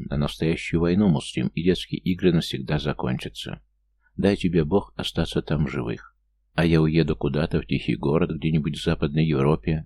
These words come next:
и буду жить там пять или десять лет, пока меня не отзовут обратно. Я даже сама не знаю сейчас, куда именно поеду, и не должна знать, а ты не должен спрашивать.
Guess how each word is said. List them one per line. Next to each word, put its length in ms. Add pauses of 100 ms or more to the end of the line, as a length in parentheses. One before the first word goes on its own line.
(160)
и 100
буду 200
жить 240
там 180
пять 320
или 220
десять 420
лет, 200
пока 200
меня 260
не 100
отзовут 460
обратно. 640 (680)
Я 120
даже 220
сама 320
не 120
знаю 280
сейчас, 420
куда 220
именно 400
поеду, 640
и 80
не 80
должна 400
знать, 400 (220)
а 120
ты 140
не 120
должен 360
спрашивать. 720